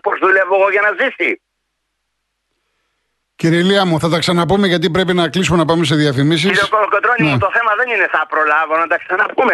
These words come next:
Speaker 1: εδώ δεν θέλω.
Speaker 2: Θα προλάβετε, θα προλάβετε,
Speaker 1: Πόσο,
Speaker 2: όλα
Speaker 1: πώς
Speaker 2: καλά.
Speaker 1: μου το λες αυτό;
Speaker 2: Θα προλάβετε.
Speaker 1: Α,
Speaker 2: Σας ακούω
Speaker 1: ε,
Speaker 2: πολύ δυνατό, σας ακούω πολύ δυνατό.
Speaker 1: δυνατός, πάρα πολύ δυνατός.
Speaker 2: Ε, εντάξει.
Speaker 1: Μέχρι να φανταστείτε λοιπόν το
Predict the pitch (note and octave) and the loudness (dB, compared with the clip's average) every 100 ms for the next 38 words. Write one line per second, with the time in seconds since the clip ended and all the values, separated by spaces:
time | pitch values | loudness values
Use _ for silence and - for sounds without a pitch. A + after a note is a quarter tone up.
0 | D3+ F#3 - A#2+ A2 F#2+ - D3 C3 D3 | 2 0 -2 -2 0 0 0 0 2 2
1 | D3+ D#3+ C3+ A#2+ A2 C3 A2+ B2 C3 A#4+ | 2 0 0 -2 -2 -4 -2 0 2 2
2 | - - C3 B2 A2 G#2+ - F#3+ F3 D3+ | 0 0 0 0 0 0 0 0 0 0
3 | C#3+ - B2 A2 G#2 A2+ A#2 A#2 A#2+ - | -4 0 -2 0 0 0 0 0 -2 -4
4 | - E3 F3+ F3 G3 G#3 G3+ G#3 G3 F#3+ | -2 -2 0 0 0 0 0 0 0 -2
5 | E3+ F#3 D3 D3 D#3 F#3+ F3+ F3 F3 E3 | 0 -2 0 -2 0 0 0 0 0 0
6 | E3+ E3 - - B3 B3 A3+ F3+ F3+ E3 | 0 0 -2 -2 -2 0 -2 -2 -2 0
7 | E3 D#3+ B2+ A#2+ C3 F3+ F3 F#3+ F3 F#3 | -2 0 0 0 0 -2 -2 -4 -2 -2
8 | F3 F#3 F#3+ F#3 F3 F#3 F#3 F3 | -2 -4 -2 0 0 0 0 0